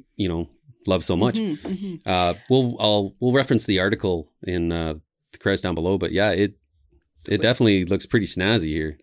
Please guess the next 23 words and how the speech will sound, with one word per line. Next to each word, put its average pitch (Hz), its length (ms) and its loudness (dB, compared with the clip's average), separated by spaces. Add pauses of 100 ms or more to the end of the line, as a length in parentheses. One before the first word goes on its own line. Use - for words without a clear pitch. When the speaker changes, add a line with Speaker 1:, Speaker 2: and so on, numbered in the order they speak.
Speaker 2:
Can 220 140 4
you, 202 200 2
can 190 200 -2
you 185 140 4
describe 165 500 0
what - 180 -2
the, 165 220 4
uh, 123 280 -2 (220)
what 170 140 -2
the, 160 240 6
uh, 131 200 -2 (440)
add-on 160 420 0
type 185 260 -2
thing 196 200 -2
is? 208 380 -6
What 165 180 4
it - 80 -4
looks - 240 -4
like? 277 320 -4 (160)
Speaker 1:
Um, 139 360 4
so 143 200 4
it's, - 300 -2
it 127 240 -2